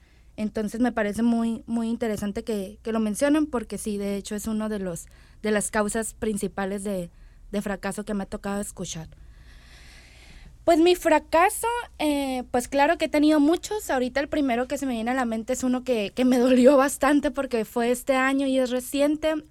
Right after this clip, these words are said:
de, mm, una venta que, que, que no debió haber sido. Este, nosotros estábamos, pues teníamos a nuestros, a nuestros clientes o nuestros prospectos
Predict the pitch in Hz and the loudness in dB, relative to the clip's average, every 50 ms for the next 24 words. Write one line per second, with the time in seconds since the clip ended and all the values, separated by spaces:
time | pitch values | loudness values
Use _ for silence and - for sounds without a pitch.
0 | _ - - 226 247 254 240 233 233 220 214 208 202 - - - - 269 262 262 | _ -12 -6 -4 -2 -2 -2 -2 -4 -4 -4 -6 -8 -10 -8 -4 0 2 2 2
1 | 269 262 269 269 269 262 - 269 269 262 - 269 254 240 226 220 208 202 196 190 | 2 2 0 0 0 -2 -4 -6 -6 -4 -2 -2 0 0 0 -2 -2 -4 -6 -8
2 | 196 - - _ - - - - - - - - - - _ - 247 226 226 220 | -10 -14 -20 _ -20 -20 -20 -20 -20 -20 -20 -20 -20 -16 _ -6 -4 -4 -2 -2
3 | 214 214 214 214 208 208 208 208 202 202 202 - - - - - - - - - | -2 -4 -4 -6 -6 -6 -6 -6 -8 -10 -12 -16 -20 -20 -20 -20 -20 -20 -8 -2
4 | - 285 269 262 269 285 294 302 302 285 302 294 294 285 285 285 277 285 262 - | 2 4 4 6 6 6 6 6 6 4 4 2 4 4 4 4 2 0 -2 -2
5 | - 254 220 196 185 175 190 - - - - - - - - - - - - - | -2 0 0 0 -2 -6 -10 -16 -20 -20 -20 -20 -20 -20 -20 -20 -18 -14 -10 -6
6 | - 240 226 214 - - - - 214 214 208 202 196 196 - - - - - - | -4 -2 -2 -2 -2 -6 -6 -4 -2 -2 -2 -2 -4 -8 -10 -16 -20 -20 -20 -20
7 | - - - - - _ - 254 262 262 247 277 262 254 285 269 320 - - 277 | -20 -20 -20 -20 -20 _ 0 2 2 2 2 2 0 0 0 -2 -4 -2 2 2
8 | 262 269 277 285 285 277 254 - - - - 247 - - 254 240 240 247 269 285 | 4 6 6 6 4 4 0 -4 -6 -6 -6 -4 0 0 2 2 4 2 2 0
9 | 277 294 277 262 247 240 247 - 226 214 202 - - - - - - - - - | 0 0 0 0 -2 -2 -4 -4 -4 -4 -6 -8 -14 -20 -20 -20 -20 -20 -20 -20
10 | - - - 240 240 240 233 - - 226 220 - - - 277 285 294 311 311 294 | -14 -6 -2 -2 0 0 -2 -4 -6 -8 -8 -6 -2 2 4 4 6 4 4 2
11 | 311 302 294 - 294 262 254 240 - 233 - - 226 214 208 - - 285 277 277 | 2 0 0 0 0 0 -2 -2 -6 -8 -8 -6 -8 -8 -6 -2 0 0 0 0
12 | - - 254 269 262 | 0 -2 -2 -2 -2